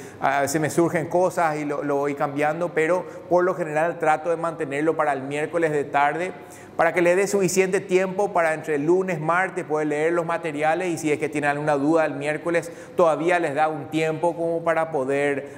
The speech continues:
adaptar el trabajo para, antes de la entrega, ¿no? Que espero que, que ustedes sean de, de que, de, de que seas de, de prever y que no dejes para última hora la, la, la entrega de las tareas.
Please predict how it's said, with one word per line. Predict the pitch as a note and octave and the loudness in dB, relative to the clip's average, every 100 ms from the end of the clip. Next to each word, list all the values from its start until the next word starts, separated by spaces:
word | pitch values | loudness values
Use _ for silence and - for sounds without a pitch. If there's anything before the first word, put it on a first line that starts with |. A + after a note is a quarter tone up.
| - | 2
adaptar | D3 C#3+ D3 D3+ | 2 4 4 2
el | D#3 | 2
trabajo | D3+ C3 C3+ - D3 C3 A#2+ A2 A2+ | 0 2 0 0 0 2 0 -4 -4
para, | B2+ A#2 - | -2 -2 -4
antes | C3 C3 | -2 0
de | C3+ | 2
la | C3 | 2
entrega, | A2+ A#2+ A2 G2+ | 0 -2 -2 -4
¿no? | A#2 B2+ - - - | -6 -8 -12 -6 2
Que | D#3 | 2
espero | C3+ - - F3 F3+ F#3+ G3 F#3+ - - | 2 0 2 4 4 2 0 -2 -8 0
que, | D#3+ D3 C#3+ C3 B2+ | 2 4 2 0 0
que | D3 | 0
ustedes | B2+ B2+ D#3 D#3 D#3 | 2 4 4 2 0
sean | C#3+ D3 D#3+ D#3+ | 0 0 -2 -6
de, | C#3+ B2 A#2 A2+ A#2+ | -6 -4 -4 -8 -10
de | A#2+ | -6
que, | B2 A#2 A2 A2 A2 B2 | -2 -2 -2 -6 -10 -6
de, | B2+ A#2 A#2 B2 | -4 -2 -4 -6
de | B2+ | -2
que | A2+ | 0
seas | C#3 C#3 | 2 2
de, | C#3+ B2 | 2 2
de | B2+ | 0
prever | C3 B2+ A#2+ D3+ F3+ E3+ | 0 0 2 2 2 0
y | D#3 | -4
que | C3+ | -6
no | B2+ C#3 | -4 -2
dejes | D3 C#3+ C#3+ | -2 -2 0
para | D3 C3 | 0 0
última | D3+ D3+ D3 | -4 -2 0
hora | C#3 D3+ D#3 D3 | 0 2 0 -2
la, | C3+ B2+ B2+ G#2+ A2+ | -4 -6 -8 -8 -6
la, | B2 A#2+ | -4 -2
la | B2 | -4
entrega | B2 B2+ | -2 0
de | B2+ | 2
las | B2 | 0
tareas. | A#2+ G#2 A2+ G#2 | -2 -4 -6 -8